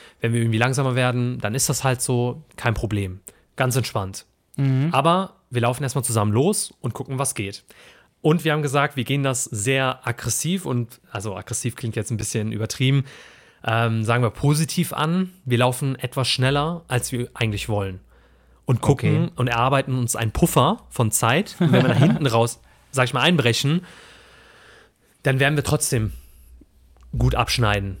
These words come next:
Speaker 1: oder unser Ziel erreichen.
Speaker 2: Ja.
Speaker 1: Also haben wir gesagt,
Speaker 2: Okay.
Speaker 1: wir machen ein
Speaker 2: <laughs>
Speaker 1: bisschen mehr als nötig, um am Ende mit Ruhe durchs Ziel zu laufen. Ne? Da habe ich gesagt, okay, machen wir so.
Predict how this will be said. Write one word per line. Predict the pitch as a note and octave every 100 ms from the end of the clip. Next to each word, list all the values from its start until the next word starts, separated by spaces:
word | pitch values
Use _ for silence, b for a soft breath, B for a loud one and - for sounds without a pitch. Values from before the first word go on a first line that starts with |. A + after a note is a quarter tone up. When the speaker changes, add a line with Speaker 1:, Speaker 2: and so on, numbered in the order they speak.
| -
Speaker 1:
oder | C3+ A#2+
unser | A2+ A#2
Ziel | - C3+
erreichen. | A2+ G#2 G2+ F#2+ G#2+ B2+
Speaker 2:
Ja. | C3+ C3+ G3 - - -
Speaker 1:
Also | - C3
haben | C#3+
wir | D3+
gesagt, | C3+ C#3
Speaker 2:
Okay. | C#3+
Speaker 1:
wir |
machen | C3+ C#3+ D3+
ein |
Speaker 2:
<laughs> | B2
Speaker 1:
bisschen | - - G#3+ F#3+
mehr | E3+ F#3 A3+
als | C#3 C3
nötig, | B2+ D3 F#3 A3 C#4 - - b b b b b b _
um | E3 F3+ F#3
am | D3+
Ende | C3+ C#3 E3 E3+ E3+ E3+ - _ _
mit | B2+ B2
Ruhe | A#2 D3 E3 D#3+ D#3+
durchs | C#3+ B2 -
Ziel | - A#2 A2+
zu | -
laufen. | G#2 G2 G#2 G#2 G2+ - - - _
Ne? | B2 C#3+ F3+ B B B B B B B B B B
Da | -
habe | C#3
ich |
gesagt, | D#3+ F3
okay, | - C3 G2 -
machen | C3+ B2 A2+
wir | G2
so. | G2 F#2